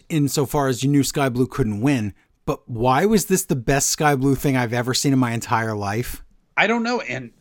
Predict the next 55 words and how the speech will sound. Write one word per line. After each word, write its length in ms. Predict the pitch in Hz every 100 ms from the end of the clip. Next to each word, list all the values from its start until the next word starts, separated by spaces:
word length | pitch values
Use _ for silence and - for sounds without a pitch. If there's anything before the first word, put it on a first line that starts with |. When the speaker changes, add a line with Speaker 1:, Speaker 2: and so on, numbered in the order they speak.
| -
Speaker 2:
not 340 | 113 110 151
to 60 | 165
be 140 | 170
mean, 300 | 151 160 202
because 260 | 156 135 120
I 100 | 113
like 240 | 107 156
her, 100 | 151
Chris 340 | 113 - 135 -
Statlander 460 | 110 175 139 110
has 120 | 101 90
not 360 | 92 90 -
set 320 | - - 98
the 80 | -
world, 400 | 90 95 90 90
world 240 | 95 101 95
on 160 | 92
fire 460 | 87 90 82 92 98
for 160 | -
the 100 | 82
last 480 | 80 82 82 - -
Speaker 1:
But 120 | 143 -
she 140 | 160
did 180 | 147 143
Speaker 2:
since 100 | 131
Speaker 1:
great 140 | 151 247
Speaker 2:
she 80 |
Speaker 1:
in 60 | 147
this 120 | 143 110
Speaker 2:
became 100 | 151
Speaker 1:
match. 280 | 240 226 107
Speaker 2:
champ. 180 | 139 - _ _ _
Speaker 1:
Yeah. 340 | 120 147 139 98 _ _ _ _ _ -
Speaker 2:
But 200 | 139 -
yeah, 220 | 196 170 -
this, 420 | 104 120 175 - - _ _ -
although 340 | 160 214 170
Sky 280 | - - 151
Blue 140 | 160
comes 260 | 175 165 160
out, 220 | 175 160 _ _
different 320 | - 120 135
record 340 | 101 107 117 104
than 140 | 104
we 80 | 107
saw. 320 | 101 90 85 - _ _ _
She 160 | - 117
has, 120 | 104
like, 200 | 110 -
fifteen 520 | - 117 120 120 110
wins 320 | 98 82 78 78
and 100 | 73
something. 300 | 85 - 76
I 120 | 95
don't. 100 | 80